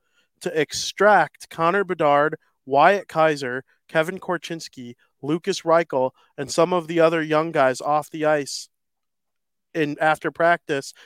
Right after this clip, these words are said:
here in Denver. The bus is waiting. Corey Perry just came out and yelled, 'Okay, Connor wins. Let's go.'"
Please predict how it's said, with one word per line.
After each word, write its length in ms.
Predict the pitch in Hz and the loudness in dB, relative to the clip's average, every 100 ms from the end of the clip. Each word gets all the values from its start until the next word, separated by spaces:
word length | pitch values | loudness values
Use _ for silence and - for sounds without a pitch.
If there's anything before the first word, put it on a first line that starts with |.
| _ | _
here 200 | - 135 | -6 -4
in 160 | 135 139 | -4 -2
Denver. 460 | 143 160 135 101 _ _ _ | -2 -2 -6 -14 _ _ _
The 200 | - 143 | -2 0
bus 440 | 123 - 180 226 - | 2 6 6 4 -4
is 260 | 175 147 - | -6 -6 -6
waiting. 600 | 139 160 180 127 107 113 _ _ _ _ - | -2 -2 -2 -8 -12 -20 _ _ _ _ -6
Corey 360 | 170 196 220 | -2 0 0
Perry 380 | 208 196 202 175 | -4 -4 -4 -4
just 280 | 151 165 - | -4 -6 -6
came 280 | - 170 170 | -6 -4 0
out 220 | 165 175 | 0 -2
and 120 | 160 | -4
yelled, 320 | 151 151 147 - | 2 4 2 2
'Okay, 480 | 165 175 - 190 180 | 2 2 2 -2 -2
Connor 460 | 160 180 170 170 165 | -2 2 2 2 -2
wins. 440 | 156 165 156 135 | -2 -2 -4 -4
Let's 260 | 139 151 - | -2 -2 -2
go.'" 400 | 165 147 135 | 0 2 0